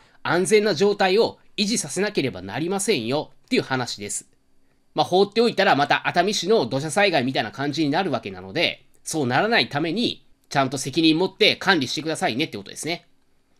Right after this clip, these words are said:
で、二つ目が、災害防止のため必要な時は、土地所有者等だけじゃなくて、原因行為者に対しても、是正措置等を命ずることができることとしました。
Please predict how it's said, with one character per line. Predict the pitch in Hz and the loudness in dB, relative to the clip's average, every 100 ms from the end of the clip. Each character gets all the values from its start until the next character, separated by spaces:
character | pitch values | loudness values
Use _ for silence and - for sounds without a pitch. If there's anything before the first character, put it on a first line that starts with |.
| _ _ _ - | _ _ _ -2
で、 | 202 | 2
二 | 233 | 2
つ | - | 2
目 | 185 | 2
が、 | 208 151 - - - | 6 4 4 -10 -2
災 | 160 156 | 2 4
害 | 147 135 | 4 2
防 | 156 165 | 0 -2
止 | - | -4
の | 156 | -2
た | 170 | 0
め | 202 | 0
必 | 127 - 208 | -4 -2 0
要 | 214 | 0
な | 202 | 0
時 | 214 160 | -4 0
は、 | 214 - - - - | 0 0 -8 -20 -10
土 | - | -8
地 | 139 | -6
所 | - 165 | -2 2
有 | 180 | 2
者 | 147 127 | 2 -2
等 | 160 131 | -2 -4
だ | 92 131 | -2 -2
け | 226 | 0
じ | 175 | 0
ゃ | |
な | 139 | -2
く | 131 | -6
て、 | - 226 - - _ _ - 107 | 2 2 2 -8 _ _ -16 4
原 | 180 240 | 6 6
因 | 233 233 220 | 4 -2 -2
行 | - 247 | 0 0
為 | 247 | 2
者 | 220 | 0
に | 135 | -2
対 | 147 240 | 6 6
し | - - | 6 -2
て | |
も、 | 196 254 - - - | 0 0 -2 -16 -12
是 | 113 151 | -4 -2
正 | 147 | -2
措 | 147 160 | -2 -4
置 | - - | -6 -4
等 | 131 | -4
を | - 240 - - | 0 -2 -2 -4
命 | 127 143 | -2 0
ず | 139 | 0
る | 135 | -4
こ | 113 120 | -4 -4
と | |
が | 165 | -2
で | 101 120 | -2 -4
き | 147 | -4
る | 117 | -6
こ | - | -8
と | 113 | -12
と | 131 285 | -2 -2
し | - - | -2 -6
ま | 110 | -6
し | - | -8
た。 | 85 | -10